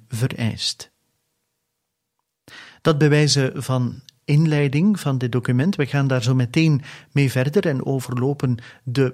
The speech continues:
punten die aan bod komen. In, eh, vier delen is dat. En we zullen ook in de maand juli, zoals ik u daarnet al kon melden, daar ook aandacht aan besteden om die encycliek, eh, met enkele punten, zeg maar, om daar een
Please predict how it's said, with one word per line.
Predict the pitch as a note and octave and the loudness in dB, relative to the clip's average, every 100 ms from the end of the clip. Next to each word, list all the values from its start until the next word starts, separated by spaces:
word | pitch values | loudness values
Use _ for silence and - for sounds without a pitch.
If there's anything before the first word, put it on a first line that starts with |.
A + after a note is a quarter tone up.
| - | 0
punten | F3+ F#3+ F#3+ B2+ A2+ | 2 2 2 -2 -2
die | - B2 C3 | -4 -4 -4
aan | G#2+ G#2 | -6 -4
bod | D3 E3+ | -4 -6
komen. | - D#3+ D3+ D3+ D3 - - _ | -2 0 0 -2 -4 -16 -20 _
In, | C3+ A#2+ | 0 2
eh, | A#2+ A#2 - | 0 0 -2
vier | A#2+ A#2+ F3 D#3 - | -4 -2 0 -2 -4
delen | A#2 B2 C#3 D#3+ D#3 | -2 0 0 0 -2
is | C#3+ C3+ A#2+ | -2 -2 -2
dat. | E3 - - _ _ - - - _ _ _ | -6 -8 -20 _ _ -20 -20 -20 _ _ _
En | - D#3 D#3 - - E3+ D#3+ | 0 2 2 -2 -10 -12 -2
we | D3+ | 0
zullen | E3 E3+ E3+ | 2 2 2
ook | D3 D3 D3 | 0 -2 -4
in | D3 C3 B2 A#2 | -2 -2 -2 -2
de | C3 | -2
maand | B2+ A#2 A#2 | 0 -2 0
juli, | E3+ A3 G#3+ - | 0 0 -2 -6
zoals | - B2+ | -6 -6
ik | B2 - | -6 -6
u | C3 | -4
daarnet | A#2+ A2+ D#3 D3+ | -4 -2 -2 -4
al | C3 | -4
kon | C3+ B2+ | -4 -2
melden, | B2 B2 A#2+ A2+ - - - | -2 -2 -4 -6 -12 -14 -4
daar | B2+ A#2 | -2 -2
ook | A2+ - | -4 -6
aandacht | C3+ E3+ D3+ - | -2 0 0 -4
aan | G#2 G2+ | -6 -6
besteden | G#2 - A#2 G#2+ A2+ - | -8 -6 -6 -4 -6 -6
om | C3+ C3+ C#3 | -4 -4 -2
die | C3 B2+ A#2+ | -4 -4 -4
encycliek, | C#3 C3 - C3 E3 F3 - | -4 -2 -4 -4 -2 -2 -2
eh, | C3 A#2+ | -2 0
met | B2+ A#2 | -2 -2
enkele | B2+ A2+ B2 | -4 -4 -4
punten, | A2+ E3+ D3+ B2+ A#2 - - _ | 0 2 2 0 -4 -8 -20 _
zeg | - A#2+ | -8 -4
maar, | B2 A#2 | -2 -2
om | A#2 | -2
daar | A2 G#2 | -2 -4
een | G#2 | -6